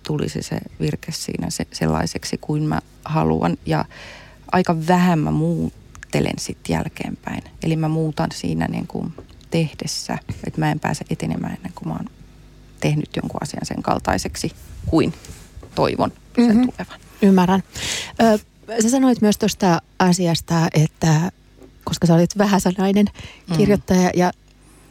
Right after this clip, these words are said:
Speaker 2: ja tota, Marjana Kurtto sanoi vähän samaa, että siinä romaanin kirjoittamisessa just vaikea oli se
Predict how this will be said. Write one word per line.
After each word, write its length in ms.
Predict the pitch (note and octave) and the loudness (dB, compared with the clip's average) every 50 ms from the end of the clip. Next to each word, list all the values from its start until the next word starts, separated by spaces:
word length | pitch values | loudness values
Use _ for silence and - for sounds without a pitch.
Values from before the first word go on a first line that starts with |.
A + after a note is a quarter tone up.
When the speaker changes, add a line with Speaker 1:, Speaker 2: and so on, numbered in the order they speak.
| - - _ _ _ _ - | -20 -20 _ _ _ _ 0
Speaker 2:
ja 120 | G3+ F3+ | 2 2
tota, 300 | F3 F#3 F3+ - G3 F#3+ - | 4 4 4 4 2 4 4
Marjana 340 | G#3+ G#3+ G#3+ A3 A3 G3+ F#3+ | 4 4 4 4 4 4 4
Kurtto 320 | F3+ G#3+ G3+ - - - E3+ | 4 2 0 0 2 2 2
sanoi 220 | F#3 F3+ F3+ F3 | 4 4 4 6
vähän 180 | F3+ F3+ F#3 F3+ | 6 6 6 4
samaa, 580 | - - G#3 G#3 G#3 G#3 G3+ F#3 F3 E3+ D#3+ | 4 2 2 4 4 4 4 4 2 0 0
että 380 | - F3 - - _ - F#3 - - - - - - - - - - _ - | -2 -4 -6 -4 _ -2 -2 -2 -2 -6 -20 -20 -18 -16 -16 -18 -16 _ -12
siinä 260 | - - - G3 F#3 | -8 -4 0 2 4
romaanin 520 | F#3+ G#3 A3 A3 A3 G#3 F#3+ F#3 F#3 F3+ | 4 6 6 6 6 6 6 4 4 4
kirjoittamisessa 600 | - G3+ G3 F#3+ - - - F#3+ F3 - - - | 4 4 4 4 2 0 0 0 0 0 0 -2
just 140 | G3 - - _ - - - - _ _ _ - - - - _ _ _ _ - - - G3+ | -4 -4 -6 _ -18 -20 -20 -20 _ _ _ -16 -16 -16 -16 _ _ _ _ -20 -14 -4 0
vaikea 360 | G#3 B3 B3+ A#3+ - A3 F#3+ G3 | 2 2 2 2 2 2 4 4
oli 180 | G3 G3 G3+ E3+ | 4 4 4 2
se 220 | - G3 F#3 D#3+ | 2 2 0 0